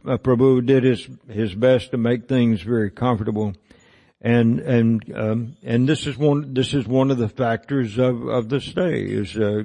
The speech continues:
getting to visit some very interesting places. I think it was in Shanghai that we went to a place where, uh, in the middle of the city, there's like a, a walk that goes over a huge intersection, and the walk is very high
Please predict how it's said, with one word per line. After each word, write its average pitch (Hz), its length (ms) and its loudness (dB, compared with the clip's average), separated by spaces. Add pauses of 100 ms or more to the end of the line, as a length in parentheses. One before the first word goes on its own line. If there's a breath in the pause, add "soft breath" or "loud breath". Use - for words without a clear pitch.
getting 127 320 2
to 117 80 0
visit 123 400 -4
some 123 200 -4
very 127 300 4
interesting 120 460 -4
places. 127 340 -2
I 110 80 2
think 156 260 2
it 151 40 -2
was 120 160 -4
in 120 160 0
Shanghai 123 800 0 (720 soft breath)
that 127 160 4
we 143 140 6
went 139 260 2
to 131 100 4
a 120 60 4
place 135 460 2
where, 123 420 2
uh, 117 160 4
in 135 160 2
the 131 100 4
middle 147 300 2
of 127 80 -2
the 127 80 0
city, 127 540 2
there's 117 440 -2 (300 soft breath)
like 123 240 2
a, 123 180 -2
a 123 140 0
walk 147 460 0
that 127 180 -6
goes 131 300 0
over 120 260 0
a 98 100 -6
huge 175 460 -8
intersection, 127 840 -6
and 117 240 -4
the 113 40 0
walk 151 380 -2
is 101 180 -10
very 139 340 -6
high 143 480 -10